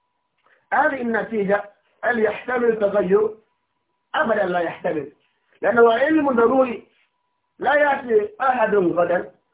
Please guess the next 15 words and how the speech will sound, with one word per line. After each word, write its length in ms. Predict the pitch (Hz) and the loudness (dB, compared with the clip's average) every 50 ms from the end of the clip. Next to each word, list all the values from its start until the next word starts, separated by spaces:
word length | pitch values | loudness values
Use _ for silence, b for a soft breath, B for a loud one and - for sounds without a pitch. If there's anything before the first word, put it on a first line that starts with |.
| _ _ _ | _ _ _
فيدعي 840 | 202 202 208 202 196 175 175 247 254 226 214 208 208 202 196 - 226 | -4 0 0 0 0 -2 -4 -4 -2 -2 -2 -2 -2 -2 -2 -2 -2
إن 160 | 220 214 208 | -2 -2 -2
الاثنين 920 | 208 208 208 - - 196 196 - 196 185 - 185 208 226 240 240 226 233 220 - | -2 -4 -4 -4 -6 -8 -6 -6 -8 -8 -4 -2 0 0 0 0 -2 -4 -4 -4
أصغر 580 | 208 247 247 - 190 185 220 240 247 226 220 | -6 -8 -8 -8 -4 -2 0 0 2 2 0
من 120 | 220 247 247 | 0 0 0
الواحد. 440 | 233 226 208 185 - - - - - - _ _ _ _ _ _ _ _ _ _ _ b b b b b b | 0 0 0 0 -2 -6 -10 -14 -16 -20 _ _ _ _ _ _ _ _ _ _ _ b b b b b b
فكون 640 | 226 233 240 294 359 370 359 330 302 277 262 254 - - _ _ _ _ _ _ _ _ _ _ 208 | -6 -6 -2 0 0 0 2 2 2 2 0 -2 -4 -10 _ _ _ _ _ _ _ _ _ _ -2
ال-، 300 | 233 233 226 214 - 208 | 0 0 0 -2 -2 -2
ال-، 300 | 220 226 233 220 214 208 - 202 202 - - 196 - - - - 202 - - _ 208 | 0 0 0 -2 -2 -2 -2 -4 -2 -2 -4 -4 -4 -4 -6 -6 -6 -6 -6 _ -2
المسألة 460 | 214 220 247 311 311 - 262 254 240 | 0 0 0 -2 -2 -2 -2 -2 -2
التصديقية 960 | 226 - - 220 - - - 180 196 196 - - 233 214 185 190 196 196 196 | -2 0 -2 -2 -2 -4 -6 -2 -2 -2 -2 -2 -2 0 0 0 0 -2 -4
التي 400 | 196 220 269 277 - - - 214 | -2 -2 -2 -4 -4 -8 -6 -6
أنتجتها 1040 | 208 208 208 196 - 277 294 233 233 247 226 - - - 175 185 202 233 269 269 269 | -4 -4 -6 -4 -4 -4 -2 -2 -2 -4 -4 -4 -6 -8 -4 -2 0 2 2 0 0
لك 240 | 262 269 262 - 240 | 0 -2 -4 -2 -4
الذهن 720 | 214 175 160 151 180 202 170 160 165 180 196 220 214 | -4 -4 -4 -6 -8 -6 -4 -4 0 0 0 0 0